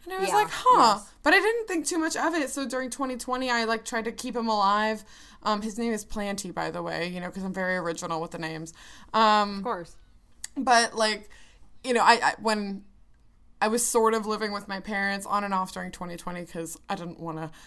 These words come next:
Speaker 1: go crazy living by myself. Um, so Planty came with me and, and lived in my parents' house and just, again,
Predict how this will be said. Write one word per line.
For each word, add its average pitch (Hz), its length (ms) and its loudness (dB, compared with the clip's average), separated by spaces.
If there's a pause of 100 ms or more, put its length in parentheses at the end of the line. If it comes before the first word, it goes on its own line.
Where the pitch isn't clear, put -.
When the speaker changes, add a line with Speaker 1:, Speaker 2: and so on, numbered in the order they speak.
(180)
Speaker 1:
go 185 160 -8
crazy 165 440 -8
living 156 320 -8
by 156 100 -10
myself. 240 500 2 (400)
Um, 214 540 2
so - 180 4
Planty 320 480 0
came 262 220 0
with 240 180 -2
me 214 440 0
and, 214 480 -2
and 208 200 -6
lived 208 680 -8 (260)
in 220 140 -2
my 202 140 0
parents' 202 460 -6
house 196 540 -2 (480)
and 311 160 0
just, 320 260 0
again, 277 560 0